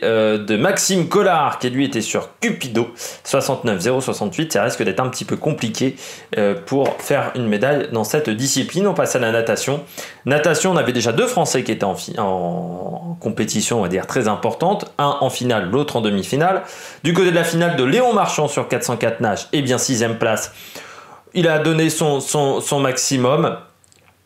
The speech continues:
Euh, voilà, il a, il a, il a eu un petit peu plus de mal sur le dos, il a tenté de récupérer sur la brasse, mais ça a été compliqué. L'épreuve a été remportée par l'Américain Chase Kalich. Euh, et Marie Wattel, qui a,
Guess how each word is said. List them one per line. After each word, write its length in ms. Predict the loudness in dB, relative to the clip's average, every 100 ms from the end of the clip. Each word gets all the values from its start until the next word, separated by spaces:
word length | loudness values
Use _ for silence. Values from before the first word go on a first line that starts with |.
| -20 -20 -12 0
Euh, 720 | 2 4 4 4 4 2 2
voilà, 280 | 2 2 0
il 100 | -2
a, 280 | -2 -2 -2
il 140 | -2
a, 280 | -2 0 -2
il 120 | -2
a 100 | -2
eu 140 | 0 0
un 80 | -2
petit 180 | -4
peu 120 | -2 -2
plus 200 | 0 2
de 40 |
mal 200 | 2 0
sur 180 | 0 0
le 120 | 2
dos, 280 | 2 4 4
il 80 | 2
a 60 |
tenté 240 | 0 0 2
de 20 |
récupérer 460 | 0 -2 0 0
sur 120 | 0 0
la 140 | 0
brasse, 260 | 0 0 -2
mais 60 |
ça 140 | -4 -2
a 20 |
été 140 | -2
compliqué. 480 | -4 -4 0 2 2
L'épreuve 440 | 2 2 2 0
a 60 | 2
été 160 | 2 0
remportée 480 | 0 -2 -4 -2
par 160 | 0 0
l'Américain 560 | 2 2 0 0 -2 0
Chase 440 | 2 2 2 -2 -2
Kalich. 560 | 0 0 0 -2 -6 -10 -20 -14 -10 -10 -10 -12 -14 -10 0
Euh, 500 | 2 4 4 4 2 2
et 160 | 2
Marie 320 | 4 4 2 2
Wattel, 560 | 2 2 2 2 0
qui 400 | -2 0 0 -4 0
a, 420 | 2 4 2 0